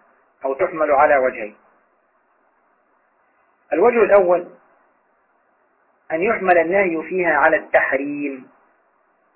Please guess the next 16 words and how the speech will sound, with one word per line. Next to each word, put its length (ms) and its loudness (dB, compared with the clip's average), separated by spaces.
يحمل 260 -8
النهي 280 -6
فيها 380 -6
على 180 4
التحريم، 540 -4
ويكون 540 0
الكلام 520 2
هنا 520 2
قد 160 2
ورد 420 6
في 180 -6
محرمتي 760 2
الجمع 420 -2
غير 360 2
الأم 240 -6
والابنة، 560 0